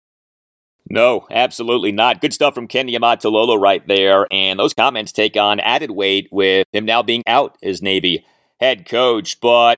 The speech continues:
Ken Niumatalolo was right. I mean, there was a lot more to Navy's loss to Army than just the lost fumble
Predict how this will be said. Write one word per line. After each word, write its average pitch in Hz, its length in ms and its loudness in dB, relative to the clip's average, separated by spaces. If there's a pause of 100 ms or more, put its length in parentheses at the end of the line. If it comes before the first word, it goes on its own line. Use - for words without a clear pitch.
Ken 226 180 -4
Niumatalolo 185 680 0
was 110 120 -6
right. 104 400 0
I 107 40 -12
mean, 123 300 -6
there 208 180 2
was 170 480 0
a 120 60 0
lot 123 200 2
more 113 240 -2
to - 140 -10
Navy's 104 560 -2
loss 101 280 2
to - 120 -4
Army 92 480 2
than 92 180 -4
just 98 240 -2
the 85 80 -2
lost 90 320 0
fumble 82 400 -4